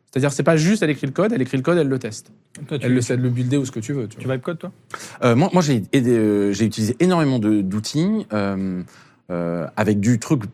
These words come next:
Speaker 3: pur vibe coding. Donc, euh, et, et le premier truc que j'ai fait, c'était avec V zéro. Donc, c'est, c'est, euh, c'est l'outil, euh, de Vercel, donc qui sont, euh, des gens qui ont quand même, euh, qui, qui sont quand même très, très, euh,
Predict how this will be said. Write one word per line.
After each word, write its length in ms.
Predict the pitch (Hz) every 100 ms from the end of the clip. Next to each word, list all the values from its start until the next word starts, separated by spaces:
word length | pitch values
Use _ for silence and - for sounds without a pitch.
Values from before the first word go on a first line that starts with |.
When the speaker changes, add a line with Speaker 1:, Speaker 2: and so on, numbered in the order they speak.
| -
Speaker 3:
pur 200 | 208 156
vibe 160 | 143 120
coding. 480 | - 117 107 101 95
Donc, 240 | 95 -
euh, 460 | 92 92 92 92 -
et, 200 | 95 101
et 20 |
le 100 | 98
premier 240 | - 120
truc 160 | 113 147
que 80 | 101
j'ai 100 | 101
fait, 120 | 139
c'était 340 | 135 92 95
avec 240 | 87 85 82
V 200 | 101 143
zéro. 280 | 117 107 - - - - -
Donc, 180 | 87
c'est, 140 | - 87
c'est, 160 | -
euh, 480 | 87 85 85 82 80 76 - -
c'est 180 | -
l'outil, 500 | 90 110 113 - 131
euh, 600 | 110 95 90 90 87 85
de 160 | 170 180
Vercel, 460 | 170 180 - 135 160
donc 160 | 98
qui 100 | -
sont, 200 | - 95
euh, 200 | 87 87
des 100 | 87
gens 160 | 95 123
qui 160 | -
ont 260 | 92 87 87
quand 100 | -
même, 140 | 90 85 - _ _ _
euh, 760 | 80 80 78 78 80 73 71 67 58
qui, 220 | - -
qui 100 | - -
sont 120 | -
quand 100 | 110
même 80 | 95
très, 220 | - 131
très, 260 | - 143 117
euh, 320 | 107 107 101